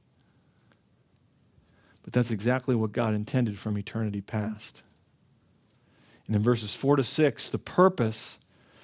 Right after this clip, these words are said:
of the servant's lowliness and his humiliation and suffering emerge and become clear.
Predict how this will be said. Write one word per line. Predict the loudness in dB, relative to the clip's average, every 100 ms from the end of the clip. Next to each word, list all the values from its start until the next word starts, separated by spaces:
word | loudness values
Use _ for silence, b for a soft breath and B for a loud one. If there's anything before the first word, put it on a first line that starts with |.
| b b b
of | 0
the | 2
servant's | 2 4 4 4 0 0
lowliness | 2 4 4 0 -2 -4 -2
and | -2
his | -2 0
humiliation | 0 2 0 2 2 0 -2 -2
and | -2
suffering | 0 2 2 0 0 -2 b b b b b _ _ _ 0
emerge | 4 4 4 4 2 -8 _ -4
and |
become | -4 -2 -2 -2
clear. | -4 0 0 2 -2